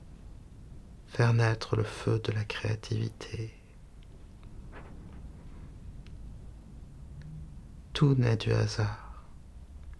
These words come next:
tout naît de l'inconscient. Alors, sur ce chemin, vous allez faire la rencontre et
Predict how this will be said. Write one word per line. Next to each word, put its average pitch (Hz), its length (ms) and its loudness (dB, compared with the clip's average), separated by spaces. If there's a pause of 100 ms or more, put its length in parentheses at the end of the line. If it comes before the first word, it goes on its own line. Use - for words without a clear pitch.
(560)
tout 117 260 6
naît 107 240 8
de 104 120 2
l'inconscient. 107 800 2 (1300)
Alors, 117 360 10
sur - 200 0
ce - 160 4
chemin, 107 500 6 (1900)
vous 113 80 2
allez 117 160 6
faire 127 540 6
la 113 100 6
rencontre 123 840 4 (1200)
et 147 300 8